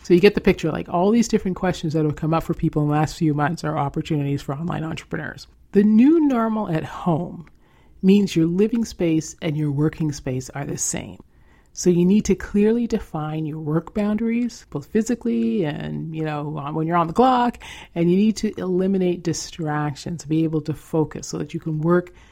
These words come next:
comfortably and then do the regular home stuff when you want to.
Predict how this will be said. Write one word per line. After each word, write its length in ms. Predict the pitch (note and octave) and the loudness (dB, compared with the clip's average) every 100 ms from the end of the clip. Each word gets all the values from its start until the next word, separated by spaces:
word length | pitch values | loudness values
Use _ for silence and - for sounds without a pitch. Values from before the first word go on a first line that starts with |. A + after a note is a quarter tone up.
| - | -18
comfortably 880 | - - F3 F3 E3+ E3 D#3+ D#3 D#3 - - | -12 -4 -2 0 -2 0 2 2 0 -12 -6
and 100 | E3 | -2
then 140 | E3+ | 0
do 100 | E3 | 2
the 120 | D#3 D#3 | 0 0
regular 340 | E3 D#3 D#3 | 2 2 0
home 260 | C3 D#3+ D3 | 0 -2 -2
stuff 320 | - D3+ - | -2 -4 -2
when 140 | D3 | -4
you 100 | D3 | -2
want 320 | C#3+ C#3 - | -2 -4 -6
to. 220 | - - | -8 -10